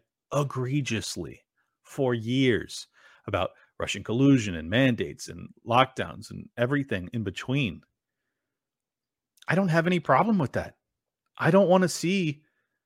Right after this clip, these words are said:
speech curtailed in this country. I thought this was, like, at least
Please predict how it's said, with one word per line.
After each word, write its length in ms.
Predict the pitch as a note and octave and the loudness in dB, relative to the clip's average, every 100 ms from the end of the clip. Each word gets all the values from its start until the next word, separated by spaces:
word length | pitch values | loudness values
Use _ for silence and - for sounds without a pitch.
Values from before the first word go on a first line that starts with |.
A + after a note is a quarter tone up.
| _ _ | _ _
speech 520 | - - - G3 - | -10 -4 2 2 2
curtailed 520 | - D3+ - F#3+ A#3 | 2 2 6 6 6
in 80 | D#3 | 4
this 100 | A#2 | 2
country. 480 | - A2+ - - - _ _ | 0 -2 -2 -10 -14 _ _
I 80 | C#3 | 4
thought 240 | E3+ A3 | 8 8
this 180 | C#4+ B3+ | 6 -2
was, 160 | A#3+ G#3 | 0 4
like, 320 | G3+ - - _ _ _ _ _ _ _ _ _ _ | 4 4 -12 _ _ _ _ _ _ _ _ _ _
at 100 | C#3 | -2
least 460 | A#2 C3 G#3 - | 0 0 0 -4